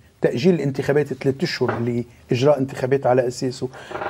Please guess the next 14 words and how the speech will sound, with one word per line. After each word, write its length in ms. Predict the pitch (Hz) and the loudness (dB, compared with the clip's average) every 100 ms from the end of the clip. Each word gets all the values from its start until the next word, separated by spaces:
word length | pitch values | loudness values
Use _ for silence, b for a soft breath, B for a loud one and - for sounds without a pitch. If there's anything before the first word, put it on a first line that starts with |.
| B | B
أو 280 | 202 185 135 | 6 6 4
المشروع 460 | 127 135 131 202 156 | 0 0 2 2 4
الرئيس 320 | 131 131 135 | 2 0 -2
بري 160 | 151 | -4
كمان 380 | 151 139 139 151 | 0 0 2 2
يحتاج 420 | 147 - - 135 | 0 -2 -2 0
إلى 140 | 131 135 | 2 0
أكثر 220 | - 139 | 0 0
من 100 | 120 | 0
ثلاثة 300 | 117 127 - | 0 -2 -2
أشهر. 280 | 120 - 127 B B B B - | -10 -10 -12 B B B B -6
بس 140 | - | -4
الخلاف 420 | 131 165 220 233 | 0 6 6 4
بالسياسة 760 | 143 - 143 147 143 151 147 | -6 -4 0 0 0 0 0